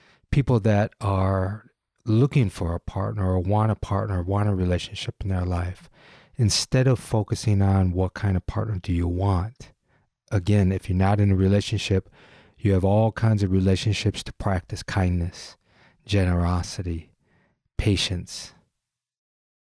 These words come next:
integrity. I know when I get on the phone with my mother and there's some things that come up,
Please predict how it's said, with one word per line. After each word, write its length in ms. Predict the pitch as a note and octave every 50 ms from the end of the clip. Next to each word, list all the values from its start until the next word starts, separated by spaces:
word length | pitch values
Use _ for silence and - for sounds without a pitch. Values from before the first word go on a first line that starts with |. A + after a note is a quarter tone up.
| _ -
integrity. 920 | - G#2 F#2 F2+ - G2+ G2 G2 F#2 F#2 F2 D#2+ E2 D#2+ D#2+ - - _ _ _ _ _ _ _ _ _ _ _ _ _ _ _ _ _ _ _ _ _ _ _ _ _ _ _ _ -
I 200 | A2 A2 G#2+ A2
know 240 | A2+ A2+ A#2 A2+ A2
when 160 | G#2 G2 F2+
I 160 | F2+ F#2 G2
get 180 | G2+ G#2 G#2 G#2
on 200 | A2 A2 A2 G#2+
the 40 | G2
phone 320 | - - A#2 G#2+ A2 A2
with 140 | G#2+ F#2+ F2+
my 160 | F2 F2 F2
mother 400 | E2+ E2+ F2+ G2 G#2+ A#2+ A#2+ A2+ - _ _ _ _ _ _ _ _ _ _ _ _ _ _ _ _ _ -
and 920 | A2 G2+ F#2 F2 F2 F2+ F2+ F2+ F2+ F2 F2 F2 F2 F2 E2+ E2+ E2+ - - _ -
there's 260 | G2+ F#2+ F#2 F2+ F2+
some 160 | - G#2 F#2+ F2+
things 300 | F#2+ G2 G2 G2 F#2+ F#2+
that 160 | F#2 E2+ -
come 240 | - F#2 F2 F2 G2+
up, 160 | B2 C3+